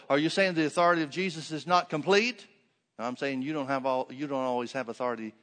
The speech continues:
to use the name of Jesus to change something in somebody else's life. Remember what Jesus said to the seventy, "Behold, I give unto you authority to tread on serpents and scorpions and over all the power of the enemy,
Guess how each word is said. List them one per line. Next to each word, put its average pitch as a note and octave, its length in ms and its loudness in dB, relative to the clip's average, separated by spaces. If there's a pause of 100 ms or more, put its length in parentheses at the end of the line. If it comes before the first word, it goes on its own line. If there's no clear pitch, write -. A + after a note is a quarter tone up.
(160)
to A2 80 -14
use B2 240 -6
the B2+ 60 -10
name A#2+ 180 -4
of G#2 80 -10
Jesus A2 380 -10
to - 100 -20
change B2 300 -8
something A2 260 -12
in G#2 60 -14
somebody G2+ 340 -10
else's F#2+ 300 -14
life. B2 320 -10 (1700)
Remember C#3 360 -2
what C3 160 -2
Jesus A#2+ 380 -6
said D#3+ 280 -4
to C3 80 -10
the A2+ 300 -8 (520)
seventy, B2+ 580 0 (260)
"Behold, C#3 240 0
I C#3 80 2
give C3 220 -2
unto A#2+ 140 -4
you F#3+ 260 -6
authority A#2 520 -4 (1160)
to A#2+ 80 -18
tread C#3+ 240 0
on C3 100 -2
serpents C#3 420 -8
and A#2 80 -16
scorpions C3 480 -8
and C3 100 -6
over B2 240 -4
all B2+ 160 -2
the A#2 60 -10
power A#2 320 -6
of G2+ 80 -10
the A#2 140 -10
enemy, C#3+ 280 -14